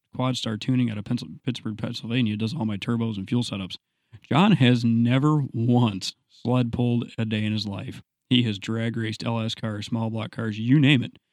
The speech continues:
But he had absolutely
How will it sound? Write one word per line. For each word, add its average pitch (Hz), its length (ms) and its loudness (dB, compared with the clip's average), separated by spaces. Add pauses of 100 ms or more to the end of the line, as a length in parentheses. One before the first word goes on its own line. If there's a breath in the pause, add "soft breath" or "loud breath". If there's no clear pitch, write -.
(420)
But 117 140 2
he 147 260 2
had 123 300 -2
absolutely 117 1120 0